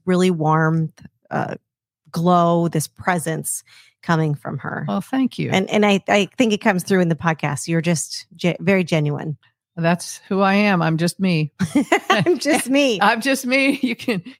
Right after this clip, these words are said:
Speaker 2: take it or leave it, but I'm just me.
Speaker 1: <laughs> So, uh, Sue, if our listeners want to get a hold of the caregiver's journey,
Speaker 2: Yes.
Speaker 1: they want to get in touch with you,
Speaker 2: Yes.
Speaker 1: how can they do this?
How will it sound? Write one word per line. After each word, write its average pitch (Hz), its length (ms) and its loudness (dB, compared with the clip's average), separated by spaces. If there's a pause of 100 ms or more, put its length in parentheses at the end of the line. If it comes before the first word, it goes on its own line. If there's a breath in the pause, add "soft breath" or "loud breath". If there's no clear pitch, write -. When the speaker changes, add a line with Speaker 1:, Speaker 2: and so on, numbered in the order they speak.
Speaker 2:
take 214 220 -2
it 226 80 -2
or 233 40 -2
leave 240 220 0
it, 196 60 0
but 180 80 0
I'm 180 160 2
just 214 180 -4
me. 208 320 0
Speaker 1:
<laughs> - 760 -8
So, 285 480 2
uh, 262 140 -4 (100)
Sue, 302 360 0
if 269 220 0
our 269 200 4
listeners 233 580 0
want 196 400 -2
to 220 160 -2
get 196 220 0
a 196 80 0
hold 190 440 0
of 180 440 2
the 180 80 -2
caregiver's 170 540 -4
journey, 262 560 0
Speaker 2:
Yes. 147 260 0
Speaker 1:
they 196 80 -2
want 202 220 2
to 196 40 -2
get 208 200 -2
in 196 80 -6
touch 185 320 -4
with 160 180 -4
you, 294 580 0
Speaker 2:
Yes. 147 380 -4 (220)
Speaker 1:
how 262 340 0
can 269 240 -6
they 226 140 -4
do 190 160 -6
this? - 420 -14